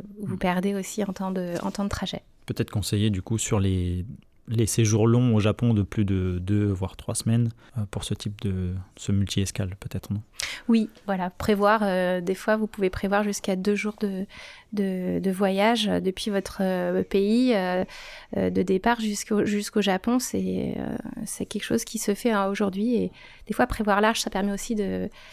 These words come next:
Speaker 1: de, de, d'accepter les aléas du voyage, euh,
Speaker 2: Ouais.
Speaker 1: et d'être, euh, d'arriver à bon port à un moment donné. <laughs>
Speaker 2: En cinquième, euh, astuce, ou en tout cas conseil que l'on pourrait vous, vous donner pour acheter vos billets,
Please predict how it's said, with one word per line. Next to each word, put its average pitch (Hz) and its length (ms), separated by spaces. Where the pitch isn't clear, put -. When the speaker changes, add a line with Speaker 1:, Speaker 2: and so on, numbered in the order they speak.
Speaker 1:
de, 185 260
de, 180 300
d'accepter 208 540
les 202 200
aléas 208 280
du 202 100
voyage, 196 460
euh, - 40
Speaker 2:
Ouais. 120 180
Speaker 1:
et 196 100
d'être, - 380
euh, 185 340
d'arriver 208 420
à 220 140
bon 214 200
port 226 500
à 214 80
un 202 40
moment 202 240
donné. 175 320
<laughs> 120 40
Speaker 2:
En 127 260
cinquième, 147 720
euh, 101 680
astuce, 113 420
ou 104 60
en 92 40
tout - 120
cas 101 160
conseil 120 400
que 113 80
l'on 101 120
pourrait 101 260
vous, 92 520
vous 95 160
donner 101 240
pour 98 140
acheter 107 180
vos 98 140
billets, 104 380